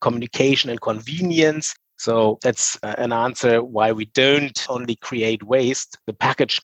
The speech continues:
carries the brand message. It communicates important things about the content of the pack, and it helps differentiation, promotes the product values. And last but not least, in this balance,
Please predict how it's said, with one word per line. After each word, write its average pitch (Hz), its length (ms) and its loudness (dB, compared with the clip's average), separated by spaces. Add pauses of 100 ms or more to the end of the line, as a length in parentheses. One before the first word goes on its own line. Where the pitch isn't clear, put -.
carries 139 640 2
the 131 80 0
brand 151 340 2
message. 139 760 0
It - 140 -14
communicates 135 1120 0
important 123 480 -2
things 139 300 0
about 113 300 -4
the 117 60 -4
content 151 720 0
of 131 220 0
the - 80 -2
pack, - 500 -4
and 113 320 0
it - 120 -8
helps 143 260 0
differentiation, 139 1000 0
promotes 139 500 0
the 135 100 -2
product 117 400 -2
values. 139 600 0
And 117 180 -6
last 127 400 4
but 143 160 2
not 135 180 -2
least, 151 420 -8
in 131 180 0
this 131 180 -2
balance, 151 680 2